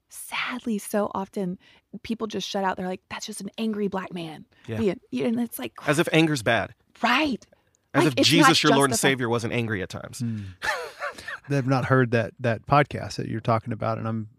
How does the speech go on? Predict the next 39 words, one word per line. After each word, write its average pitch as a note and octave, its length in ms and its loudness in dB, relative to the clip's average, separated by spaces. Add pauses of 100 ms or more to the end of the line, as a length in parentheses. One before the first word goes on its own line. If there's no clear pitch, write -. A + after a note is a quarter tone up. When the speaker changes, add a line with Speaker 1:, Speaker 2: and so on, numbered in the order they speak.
(120)
Speaker 3:
I A2+ 100 -10
can, - 200 -10
I, A#2+ 180 -6
the A2+ 120 -8
first - 260 -2
thing A#2 120 -2
I G#2+ 60 -2
do A2 140 -2
when G#2+ 100 -4
I G#2+ 80 -6 (440)
walk A2+ 200 -2
out G#2+ 100 -2
of G#2 60 -4
here A#2 100 -2
is G#2 100 -6
listen A2+ 300 -6
to A2 120 -8
it, A2 80 -10
because A2 240 -6
it G2+ 100 -10
sounds A2+ 260 -6
like A2 180 -8
it G#2 80 -10
was A2 100 -10
incredibly G#2+ 540 -6
impactful. G#2+ 520 -4
And G#2+ 100 -6
I A2+ 60 -2
think A#2 260 -4
I A2+ 100 0
could G#2+ 200 -8
use B2 220 4
it - 140 -4
personally, C3+ 560 -4
which B2+ 200 -6
I'll G#2 100 -2
share G#2+ 240 -6
with G#2 180 -8
you G#2 160 -6